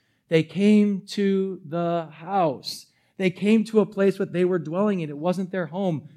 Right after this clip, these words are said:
They were in a home of a stranger. They came to the house. The star had led them to the home, to the place in which wherever they were staying, however they were staying, and as the angels had said, he was lying in a manger. And as he was there, they came and they worshiped him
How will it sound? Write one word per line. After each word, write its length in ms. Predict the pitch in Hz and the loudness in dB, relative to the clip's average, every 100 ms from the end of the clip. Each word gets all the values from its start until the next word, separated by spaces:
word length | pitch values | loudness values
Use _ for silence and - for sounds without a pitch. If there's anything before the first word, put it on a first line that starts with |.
| - | -10
They 140 | 180 | -4
were 140 | 196 202 | 0 0
in 80 | 170 | -2
a 40 | |
home 280 | - 196 185 | -8 -8 -8
of 80 | 165 | -8
a 40 | |
stranger. 680 | - - 180 226 180 117 107 _ _ _ _ _ - | -12 -10 -4 -2 -4 -8 -16 _ _ _ _ _ 0
They 100 | 202 | 0
came 340 | 185 220 226 | 2 0 0
to 120 | 202 202 | 0 -2
the 140 | 180 | -2
house. 340 | 160 220 175 | 0 0 0
The 100 | - | -4
star 380 | 175 - 202 214 | -10 -4 0 0
had 160 | 196 156 | 0 -4
led 280 | 160 247 185 | 0 2 2
them 320 | 165 151 - _ _ | 0 0 -8 _ _
to 100 | - | -2
the 140 | 185 165 | 0 0
home, 480 | 190 214 180 147 - - | 2 2 2 -2 -12 -8
to 100 | 185 | -4
the 80 | 175 | -2
place 380 | 214 214 214 | 6 6 6
in 60 | 196 | 2
which 140 | 190 | 0
wherever 400 | 160 180 196 240 | 0 4 6 6
they 160 | 240 254 | 6 4
were 120 | 254 | 4
staying, 380 | 226 233 233 208 | -6 -6 -4 -4
however 420 | 180 190 220 233 | -4 0 0 0
they 160 | 226 226 | 4 4
were 120 | 220 | 4
staying, 580 | 196 - 208 190 165 170 _ | -2 -4 -2 0 -2 -10 _
and 200 | - 185 | -8 -8
as 320 | 185 208 226 170 | -2 0 0 0
the 160 | 196 | -2
angels 240 | 190 208 185 | -2 -4 -6
had 120 | 175 | -4
said, 240 | 202 175 | -2 -2
he 140 | 202 214 | -4 -4
was 220 | 202 170 | -4 -4
lying 440 | 175 180 180 180 | -6 -4 -4 -4
in 200 | 180 180 | -6 -8
a 140 | 180 165 | -6 -6
manger. 580 | 170 185 160 143 123 - _ _ 190 | -4 -4 -6 -8 -10 -16 _ _ -2
And 160 | 185 185 | -2 0
as 300 | 202 220 220 | 0 0 -2
he 120 | 214 | -4
was 200 | 196 156 | -2 0
there, 200 | 202 185 | 0 0
they 140 | 180 | -2
came 400 | 170 175 208 208 | -6 -6 -2 -2
and 160 | 202 175 | -2 -6
they 80 | 180 | -6
worshiped 500 | 160 202 190 196 - | -4 -6 -6 -10 -8
him 300 | 156 143 | -8 -8